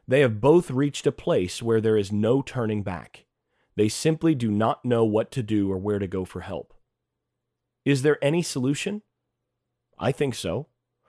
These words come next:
All marriages, even good ones, have their periods of stress. But some marriages can't be healed at all outside of genuine miracles. When two people have tried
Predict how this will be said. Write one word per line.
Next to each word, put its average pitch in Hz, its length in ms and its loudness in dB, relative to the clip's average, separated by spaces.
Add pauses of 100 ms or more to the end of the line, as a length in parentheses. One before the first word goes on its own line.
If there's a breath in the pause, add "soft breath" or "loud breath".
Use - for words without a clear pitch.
(280)
All 214 240 8
marriages, 120 560 4
even 196 320 2
good 165 180 4
ones, 78 460 -6
have 135 220 -2
their 135 100 2
periods 123 400 -2
of 104 100 -6
stress. - 520 -8 (580 soft breath)
But 147 140 4
some 220 320 4
marriages 110 460 4
can't 175 280 -4
be 165 120 0
healed 160 260 2
at 143 100 2
all 139 400 0
outside 113 440 -2
of 101 80 -4
genuine 117 420 2
miracles. 98 640 -4 (1000)
When 139 200 4
two 214 180 0
people 208 320 -2
have 147 100 -2
tried 156 380 0